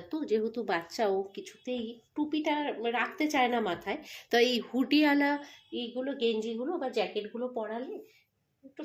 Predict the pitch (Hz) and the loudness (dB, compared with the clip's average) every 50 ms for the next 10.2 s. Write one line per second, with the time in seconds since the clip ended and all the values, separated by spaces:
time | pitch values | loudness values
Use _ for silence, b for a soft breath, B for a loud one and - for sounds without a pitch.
0 | 294 - 285 262 277 262 254 233 226 226 214 214 339 - - 220 - 226 226 240 | -10 -8 -8 -6 -6 -4 -4 -4 -6 -6 -8 -10 -10 -8 -10 -10 -10 -10 -10 -10
1 | 240 233 - - 226 220 226 - - 233 247 240 247 - - 247 233 254 254 247 | -12 -12 -10 -10 -10 -10 -10 -10 -12 -10 -10 -10 -10 -10 -8 -2 0 0 0 0
2 | 233 226 220 214 233 220 - 190 180 175 175 180 190 190 - - b b b b | -2 -4 -2 -2 -4 -4 -4 -6 -6 -4 -4 -4 -6 -8 -10 -14 b b b b
3 | b b 185 - - 233 285 339 349 311 233 214 214 - 226 269 302 - - 147 | b b -12 -10 -8 -6 -4 -4 -4 -2 -4 -6 -6 -6 -6 -6 -6 -8 -10 -12
4 | - 190 - - 190 196 202 196 190 190 180 175 175 170 160 160 170 170 170 180 | -12 -14 -14 -12 -8 -6 -6 -6 -6 -6 -4 -4 -4 -4 -6 -6 -8 -8 -10 -10
5 | - _ _ _ _ _ _ _ b b b b b b b b b b b b | -12 _ _ _ _ _ _ _ b b b b b b b b b b b b
6 | b b b _ _ _ _ _ _ _ _ _ _ _ _ _ _ _ _ _ | b b b _ _ _ _ _ _ _ _ _ _ _ _ _ _ _ _ _
7 | _ _ _ _ - 160 165 170 175 180 175 170 - 180 170 170 170 175 175 175 | _ _ _ _ -4 -4 -4 -4 -4 -6 -6 -6 -6 -6 -4 -4 -4 -2 -2 0
8 | 185 190 196 190 - - 269 247 208 185 170 - - 220 233 294 359 415 339 277 | 2 4 4 4 2 0 0 0 0 -2 -4 -4 -4 -2 0 2 2 2 2 2
9 | 247 - - 240 220 226 226 - 226 220 190 180 185 180 175 165 156 151 151 165 | -2 -2 -2 -2 -2 0 0 2 2 4 4 4 2 2 2 2 0 0 0 0
10 | 156 139 - | -2 -2 -2